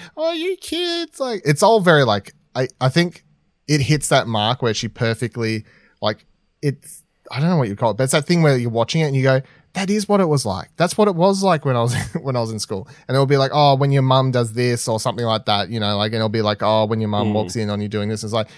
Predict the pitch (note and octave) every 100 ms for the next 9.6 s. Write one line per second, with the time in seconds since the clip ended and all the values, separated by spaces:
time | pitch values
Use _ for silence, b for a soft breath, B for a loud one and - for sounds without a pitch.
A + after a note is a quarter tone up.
0 | B B2+ B2+ C#3+ F#3+ G3+ - F#3+ F#3 F#3
1 | G3+ A#3+ C4 A#3 D#3+ C#3 A2 G#2 G#2 F2+
2 | - G2 A#2 G#2+ G2+ G2+ G2 G#2+ G#2 G2+
3 | - F2+ F2+ G#2+ G2+ G2 G2 F#2+ - A2+
4 | - - - B2 D#3 D#3 D#3 - A2 A2
5 | G#2 G2 F#2+ - G#2 F#2 G2+ G2 F#2+ G2+
6 | F2+ _ _ G2+ F2+ F#2 A2+ G#2+ G2+ G2
7 | G2 G2 G2 F2+ F#2+ - G2 G2 G2 F#2+
8 | - b b b - - B2 - - G#2
9 | G2+ G2+ G2+ F#2+ A2+